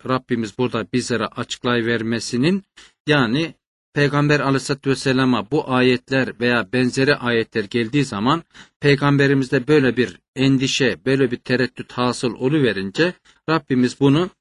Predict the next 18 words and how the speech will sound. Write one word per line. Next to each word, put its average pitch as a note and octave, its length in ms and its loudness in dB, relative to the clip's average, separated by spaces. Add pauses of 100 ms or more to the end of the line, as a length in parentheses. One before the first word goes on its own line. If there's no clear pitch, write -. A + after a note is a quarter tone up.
(240)
ara D3+ 180 2
yerde A2 380 0
bunu D#3 280 0
açıklayıverdi. G#2+ 880 -4 (420)
Ve E3+ 100 4
tekrar E3 460 2 (840)
Rabbimiz D3 520 2
insanlara, C#3+ 720 2
bizlere C3 540 2
uyarıya C3+ 600 4
devam B2+ 360 2
ediyor. C3+ 380 0 (160)
Kıyamet B2 420 2
suresinde G2+ 760 -4 (180)
on E3+ 240 2
beşinci D3+ 420 0
ayet-i C#3 380 0
kerimesinde C#3 840 0